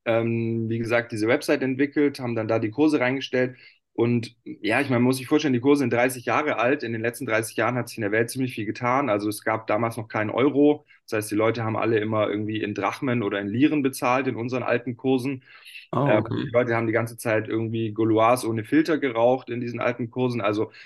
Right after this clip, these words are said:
Speaker 1: es war schon vom Produkt her, auch diese Sprachkurse, man hat denen schon angemerkt, dass sie auch einfach dreißig Jahre alt sind schon. Ähm, aber wir haben halt gesagt, okay, wir haben jetzt das hier,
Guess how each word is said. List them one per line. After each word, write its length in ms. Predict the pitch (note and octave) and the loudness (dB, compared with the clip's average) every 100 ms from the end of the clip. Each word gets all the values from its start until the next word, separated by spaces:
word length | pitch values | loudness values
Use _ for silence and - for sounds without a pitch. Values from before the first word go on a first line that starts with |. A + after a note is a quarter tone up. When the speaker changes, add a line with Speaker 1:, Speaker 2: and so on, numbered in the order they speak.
| - | -20
Speaker 1:
es 100 | - | -6
war 100 | A2+ | -2
schon 260 | A#2 C#3+ D3+ | 0 2 2
vom 140 | D3 | 0
Produkt 480 | A#2+ B2+ A#2+ D#3 - | 0 0 4 2 2
her, 200 | D3 C3 | 2 4
auch 140 | A2+ A#2+ | 2 0
diese 180 | A2+ | -6
Sprachkurse, 640 | A2 - A2+ B2+ - A#2+ A2+ | -8 -2 -2 0 -2 -2 -2
man 120 | A2 | -4
hat 160 | A#2+ | -2
denen 120 | B2+ A#2 | -2 -2
schon 140 | C3+ | -2
angemerkt, 540 | A2 C3+ C3 G#2+ G#2 | -2 0 0 0 -2
dass 140 | A2 G#2 | -4 -2
sie 120 | G#2+ | 0
auch 160 | F#2+ F2+ | 0 -2
einfach 300 | G2+ G#2 - | -2 -4 -2
dreißig 380 | G2+ G#2+ G#2+ | 0 0 0
Jahre 320 | G#2 A#2 B2+ E2 | 0 0 2 0
alt 200 | F#2 - | -2 -4
sind 240 | G2+ G2+ | -8 -4
schon. 340 | G#2 G#2 B2+ B2+ - - - _ - | -2 -2 -4 -10 -20 -20 -20 _ -2
Ähm, 240 | G#2 G#2+ | 0 2
aber 220 | - B2+ | 2 4
wir 80 | C3+ | 4
haben 100 | C#3 | 4
halt 100 | C3 | 0
gesagt, 260 | A#2+ B2+ - | -2 -4 -2
okay, 220 | C#3 A#2+ | 0 2
wir 80 | A2+ | 2
haben 120 | B2+ | -2
jetzt 200 | B2 - | -4 -2
das 160 | B2+ | -2
hier, 400 | - D#3+ F3 F3 | 2 4 4 2